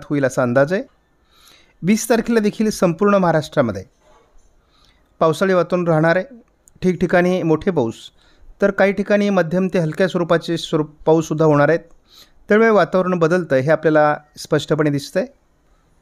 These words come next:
बावीस तारखेला ई सी एम डब्ल्यू एफ मॉडेलनुसार संपूर्ण महाराष्ट्र पावसाने व्यापला जाणार आहे असं दाखवण्यात येतंय. तेवीस तारखेला हे पावसाळी वातावरण राहणार आहे. चोवीस तारखेला आपण बघतो जबरदस्त पावसाचं वातावरण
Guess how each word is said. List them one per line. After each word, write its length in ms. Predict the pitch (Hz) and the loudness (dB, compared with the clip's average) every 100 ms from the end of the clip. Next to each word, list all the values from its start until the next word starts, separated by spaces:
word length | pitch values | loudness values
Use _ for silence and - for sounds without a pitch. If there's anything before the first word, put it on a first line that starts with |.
| _ | _
बावीस 320 | 147 170 202 - | 0 0 2 0
तारखेला 280 | 208 214 | 0 0
ई 60 | 190 | 0
सी 140 | - | 0
एम 80 | 185 | -2
डब्ल्यू 260 | 185 180 180 | 0 0 0
एफ 80 | 180 | 0
मॉडेलनुसार 480 | 170 170 165 180 | 0 0 0 0
संपूर्ण 500 | 170 - 156 147 180 | -2 -2 -2 0 0
महाराष्ट्र 520 | 180 156 156 156 - 165 | 2 2 0 -2 -4 -2
पावसाने 420 | 151 139 147 156 | 0 -2 -2 0
व्यापला 340 | 143 131 143 | 0 0 0
जाणार 280 | 127 123 131 | 0 0 0
आहे 260 | 123 135 175 _ _ _ _ _ _ _ | 0 -2 -6 _ _ _ _ _ _ _
असं 220 | 156 208 | -2 0
दाखवण्यात 420 | 175 147 180 196 196 | 0 0 2 0 0
येतंय. 260 | 190 208 294 _ _ _ _ _ _ - - | -2 -4 -4 _ _ _ _ _ _ -6 0
तेवीस 280 | 180 196 - | 0 0 0
तारखेला 300 | 190 202 190 | -2 2 0
हे 60 | |
पावसाळी 380 | 190 180 175 170 | 2 2 2 2
वातावरण 300 | 165 160 165 | 2 2 0
राहणार 260 | 147 147 170 | 2 2 2
आहे. 100 | 233 285 _ _ _ _ _ _ | -2 -8 _ _ _ _ _ _
चोवीस 260 | - 185 190 | 0 0 2
तारखेला 280 | 196 202 196 | -2 2 0
आपण 160 | 185 | 0
बघतो 240 | 180 170 180 | -4 -4 -4
जबरदस्त 500 | 170 165 165 165 185 | 0 0 -2 -2 -2
पावसाचं 380 | - 143 156 151 | 0 -2 0 -2
वातावरण 360 | 143 151 151 | 0 0 0